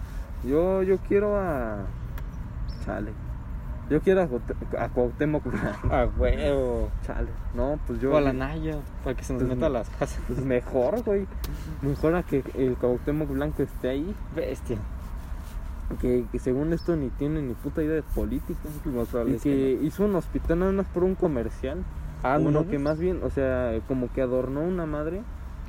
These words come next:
Speaker 1: O sea, haz de cuenta, puso la escenografía de un hospital. O sea, para un comercial político que ese güey hizo. Pero era
Speaker 2: Bestia.
Speaker 1: pura mamada. Dicen, o sea, no, no me consta.
Speaker 2: Vaya. Joder.
Speaker 1: Pero entonces sí,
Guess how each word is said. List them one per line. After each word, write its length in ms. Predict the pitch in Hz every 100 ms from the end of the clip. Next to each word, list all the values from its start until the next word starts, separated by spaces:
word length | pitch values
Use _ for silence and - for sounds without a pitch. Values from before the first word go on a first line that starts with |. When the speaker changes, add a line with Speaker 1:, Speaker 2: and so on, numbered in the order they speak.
| - - -
Speaker 1:
O 40 | 123
sea, 200 | 143 135 - -
haz 100 | 135
de 60 | 147
cuenta, 240 | 165 156
puso 340 | 147 156 - 190
la 80 |
escenografía 560 | 147 143 127 123 120 156
de 80 | 160
un 100 | 160
hospital. 540 | 160 - 127 156 180 - - - - - - -
O 60 |
sea, 140 | 123 131
para 240 | 127 127
un 100 | 139
comercial 640 | - 147 127 117 143 143 127
político 500 | 123 123 160 170 131 -
que 60 |
ese 160 | 139 143
güey 240 | 123 127
hizo. 240 | 170 - 170 - - -
Pero 120 | 120
era 80 | 120
Speaker 2:
Bestia. 160 | 117 - 127
Speaker 1:
pura 100 | 113
mamada. 560 | 110 104 123 180 160 - - - - - - - -
Dicen, 380 | 170 214 196 170
o 60 |
sea, 140 | 127 131
no, 180 | 139 143
no 140 | 147
me 100 | 151
consta. 400 | 151 165 175 - 156
Speaker 2:
Vaya. 340 | 180 196 143 131 - - - - - - - - - - -
Joder. 320 | 175 170 123 123
Speaker 1:
Pero 80 | 117
entonces 380 | 117 147 143
sí, 160 | - 147